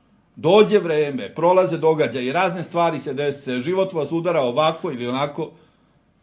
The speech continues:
I dođete do jednoga trenutka da pogledate, pa hej, pa ja sam ohladeo za Boga. To više nije onako kako je čak bilo prvoga dana kada sam došao u crkvu i kada sam predao svoj život Bogu,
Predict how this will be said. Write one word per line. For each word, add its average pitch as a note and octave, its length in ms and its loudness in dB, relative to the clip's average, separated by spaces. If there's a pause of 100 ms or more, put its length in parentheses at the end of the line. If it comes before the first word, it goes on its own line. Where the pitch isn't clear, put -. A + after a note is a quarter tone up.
(1700)
I G#2 60 -14
dođete G3+ 380 2
do F#3+ 80 -2
jednoga F#3 340 -2
trenutka E3+ 400 -4
da E3 100 0
pogledate, F3 560 -2
pa C#3+ 80 -6
hej, G3+ 420 -2
pa D#3 80 -2
ja G3+ 120 4
sam G3+ 200 -4
ohladeo D#3 640 2
za C#3+ 120 -6
Boga. G#2 300 -10 (1400)
To G3 140 4
više G#3+ 400 -2
nije A#3 360 -2
onako D#3 680 -2 (540)
kako G#3 300 2
je F3 140 0
čak A3+ 240 -2
bilo G#3 300 -2
prvoga G#3+ 420 0
dana G3 340 -6
kada D3+ 260 -6
sam D#3+ 200 -8
došao F3+ 360 0
u C#3+ 120 -2
crkvu F#3+ 400 -2
i D#3 60 -6
kada D#3+ 200 -2
sam D#3 200 -6
predao E3+ 380 -2
svoj F#3 200 -6
život F#3 360 -6
Bogu, G#3+ 440 2